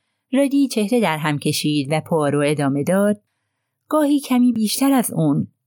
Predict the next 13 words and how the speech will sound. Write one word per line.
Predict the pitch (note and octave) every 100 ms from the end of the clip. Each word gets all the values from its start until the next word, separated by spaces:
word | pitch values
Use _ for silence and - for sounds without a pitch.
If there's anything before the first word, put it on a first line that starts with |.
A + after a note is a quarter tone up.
| _ _ _
شما | - - C#4+ D4+ A#3+
واقعاً | G#3 G3 G#3 A#3
از | G#3 F3+
مری | F#3 F3+
جرارد | F3 F#3 G3 A3 A3
چی | - D4+
می‌دونید، | D#4+ A#3+ G3+ E3 D3
آقای | D#3 D3+ D3
ولمن؟» | D3 C#3+ B2+ A#2 - _ _ _ _ _ _ _ _ _ _ _ _ _
رادی | A#3 C4 C4+ C4+
با | G3
اندوه | - D#3+ D#3 E3+ D#3+ -
گفت: | - E3+ G3+ A3+ -